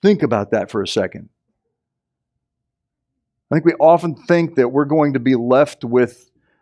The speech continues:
the memories of things that bring us guilt, shame, pain, regret.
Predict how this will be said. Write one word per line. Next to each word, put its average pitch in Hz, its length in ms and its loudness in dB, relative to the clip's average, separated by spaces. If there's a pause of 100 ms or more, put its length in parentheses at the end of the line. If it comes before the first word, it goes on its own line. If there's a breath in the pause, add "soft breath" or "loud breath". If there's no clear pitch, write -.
the 120 160 -2
memories 127 960 0 (2250)
of 117 100 -4
things 151 400 0
that 135 120 0
bring 135 280 0
us 123 120 -6
guilt, 127 400 0
shame, 135 460 -2
pain, 127 360 -4
regret. 104 500 -4